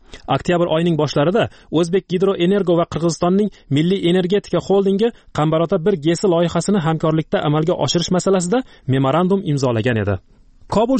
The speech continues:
shahrida amalga oshirilgan terror hujumidan qirq kishi halok bo'ldi, o'ttizga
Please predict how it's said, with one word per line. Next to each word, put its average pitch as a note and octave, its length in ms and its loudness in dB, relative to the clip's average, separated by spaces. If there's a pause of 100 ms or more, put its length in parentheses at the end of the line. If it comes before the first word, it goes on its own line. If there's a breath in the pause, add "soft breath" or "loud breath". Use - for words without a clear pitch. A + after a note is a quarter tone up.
shahrida A#3 360 0
amalga G#3+ 280 0
oshirilgan G#3+ 400 -2
terror G#3 280 2
hujumidan G#3 420 0 (120)
qirq A3 240 -2
kishi - 220 -2
halok F#3+ 320 0
bo'ldi, B2+ 200 0 (100)
o'ttizga E3 360 -2